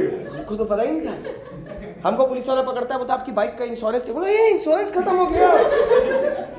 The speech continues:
हमको तो पता ही नहीं था insurance खत्म हो गया।" वो केस तो बनाएगा, चाहे तो कितनी भी एक्टिंग कर ले, ठीक है, केस तो बनाएगा, ठीक है, क्योंकि ये सब हमने try करके रखा हुआ है।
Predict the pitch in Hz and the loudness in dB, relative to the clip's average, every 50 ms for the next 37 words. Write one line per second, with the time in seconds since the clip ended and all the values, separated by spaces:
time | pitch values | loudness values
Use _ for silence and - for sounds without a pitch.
0 | - - - - 254 294 311 349 359 - 349 349 320 330 339 349 403 403 415 392 | -18 -12 -4 2 2 2 4 4 2 2 6 4 6 6 6 6 8 6 6 8
1 | 381 359 359 359 349 320 320 320 330 302 294 285 285 269 262 240 226 220 202 175 | 8 6 6 8 6 6 6 6 2 -2 -2 0 0 0 0 0 4 6 6 6
2 | 156 - - - - - - - - 190 185 - 202 214 220 - - 214 196 196 | 4 2 -2 -12 -14 -18 -18 -12 -10 -10 -6 -2 0 -2 -2 -2 -4 0 2 2
3 | 185 170 170 165 165 165 - - 190 175 175 - - - 156 131 160 160 151 147 | 2 2 -2 -2 -4 -4 -4 -2 0 0 0 -2 -4 -8 -8 -8 -6 -6 -4 -2
4 | 147 135 117 110 - 135 135 127 120 113 107 113 117 - - - - - - - | -4 -4 -4 -6 -8 -8 -6 -6 -6 -6 -8 -8 -10 -12 -14 -16 -16 -16 -14 -12
5 | - - - - 185 180 180 190 226 247 208 - - 196 196 185 190 - 185 175 | -12 -12 -12 -12 -8 -6 0 4 4 4 4 4 2 2 2 2 2 -2 0 0
6 | 202 175 156 143 131 123 123 120 117 117 - - - - - - - - - - | 2 2 2 0 -2 -4 -6 -8 -8 -10 -12 -20 -20 -20 -20 -20 -20 -18 -18 -18
7 | - - - - 160 151 - 233 190 - - - - - - - 185 196 247 226 | -16 -14 -8 -8 -6 -2 -2 -2 -2 -2 -4 -14 -18 -16 -10 -6 -2 2 2 4
8 | 226 277 277 269 269 277 277 277 277 214 208 226 214 220 190 185 175 143 - - | 4 6 4 4 4 4 2 2 2 2 2 4 2 0 0 0 0 -2 -2 -6
9 | - 127 113 113 117 117 | -8 -8 -8 -8 -10 -12